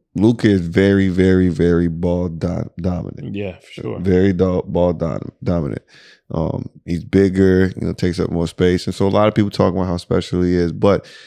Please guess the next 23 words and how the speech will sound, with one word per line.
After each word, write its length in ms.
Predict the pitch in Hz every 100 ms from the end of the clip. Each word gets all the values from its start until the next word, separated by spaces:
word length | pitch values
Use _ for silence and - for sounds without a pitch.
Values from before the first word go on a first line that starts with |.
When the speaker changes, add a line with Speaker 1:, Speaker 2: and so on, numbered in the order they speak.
| - _ -
Speaker 1:
there 220 | 87 104
are 240 | 131 131 101
a 60 |
lot 320 | 90 98 113
of 80 | 107
similarities 840 | - 113 104 110 107 92 90 - _ _ _ _ -
to 320 | 95 90 85 -
what 180 | - 90
Houston, 560 | 104 107 - - 87 -
Houston, 580 | 92 101 - 92 90 87 _ _ _ _ -
um, 360 | 80 80 -
James 320 | 90 90 92
Harden 360 | 90 92 87 82
was, 400 | - 87 101 - _ _ _ _ _ _ -
in 260 | 90 82 82
far 400 | - 85 85 82
as 380 | 82 82 - - - - -
everything 600 | 85 95 107 110 110 104
was 160 | 98 - _ -
coming 680 | 107 110 110 107 101 76 - _ _ 104
through 140 | 110
his 200 | 110 107
hands. 460 | 107 104 113 139